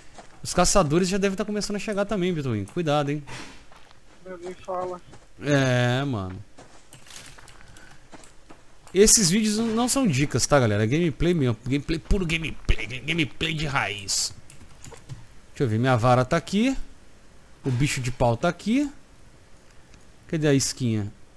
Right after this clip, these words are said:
Speaker 1: Eu não sei. Ah, tá. Precisa de chique e fi-, nossa, e fibra, mano. Vai tá querendo acabar com essas paradas, velho. Deixa eu fazer uns sticks aqui. Deixa eu ver onde é que tá isso aqui também de,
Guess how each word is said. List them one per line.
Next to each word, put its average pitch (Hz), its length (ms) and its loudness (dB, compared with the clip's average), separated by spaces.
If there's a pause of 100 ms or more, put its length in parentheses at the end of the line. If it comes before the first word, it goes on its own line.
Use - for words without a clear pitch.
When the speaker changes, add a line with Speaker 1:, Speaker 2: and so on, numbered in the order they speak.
(580)
Speaker 1:
Eu 190 120 6
não 240 160 2
sei. - 500 2
Ah, 156 260 0
tá. 113 160 -2
Precisa 143 220 -4
de 143 100 -2
chique - 480 -6
e 185 200 -6 (100)
fi-, - 260 -16
nossa, 127 460 -2
e - 20 -4
fibra, 143 540 -2
mano. 92 320 -4 (680)
Vai - 80 -12
tá 180 100 -8
querendo 220 240 -4
acabar 170 320 0
com 156 80 -4
essas 147 200 -4
paradas, 104 600 0
velho. 90 180 -10 (2500)
Deixa - 140 -20
eu - 60 -10
fazer 131 160 -2
uns 131 180 -2
sticks - 420 -6
aqui. 160 300 -2
Deixa 110 240 -8
eu 143 60 -6
ver 143 60 -4
onde 143 100 -2
é 127 40 -4
que - 60 -10
tá 131 60 -2
isso 120 140 -2
aqui 113 100 -10
também 113 220 -2
de, 104 80 -10